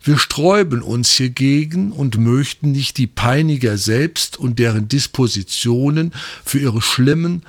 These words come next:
sozial unverträglichen Entgleisungen verantwortlich machen, sondern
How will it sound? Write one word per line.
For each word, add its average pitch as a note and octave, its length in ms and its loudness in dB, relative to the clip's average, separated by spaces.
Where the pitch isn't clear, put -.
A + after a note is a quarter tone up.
sozial B2 600 0
unverträglichen B2+ 1120 0
Entgleisungen A2+ 960 -2
verantwortlich C#3 880 -2
machen, - 300 -14
sondern A2 680 0